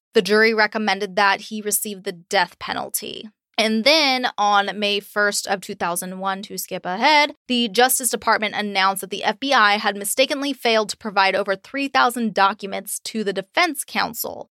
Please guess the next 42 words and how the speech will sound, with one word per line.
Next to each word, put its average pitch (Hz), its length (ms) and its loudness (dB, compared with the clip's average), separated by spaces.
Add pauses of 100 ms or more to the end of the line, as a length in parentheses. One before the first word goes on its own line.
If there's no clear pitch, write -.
(140)
The 214 180 -2
Justice 254 340 0
Department 220 500 -2 (120)
also 285 340 4
announced 226 360 2
that 208 160 2
the - 100 2
execution 214 760 -2
would 196 180 2
be 202 140 -2
postponed 196 640 -6
for 190 260 -8
one 185 260 -4
month 269 480 0
for 220 120 -2
the 185 80 0
defense 190 380 -6
to - 120 -10
review 190 200 -12
the 180 100 -12
documents. 254 840 0 (140)
On 254 320 4
June 233 300 0
sixth, - 580 -2
the 190 80 -6
federal 262 380 2
judge 202 320 2
ruled 202 320 -2
the 214 60 -6
documents 190 500 0
would 190 140 -10
not 302 560 0
prove 269 260 -2
him 254 220 -4
to 254 80 -4
be 262 160 -2
innocent 262 500 -4 (120)
and 240 600 4
let 208 300 0
the 208 160 2
execution 185 640 -6
proceed. - 580 0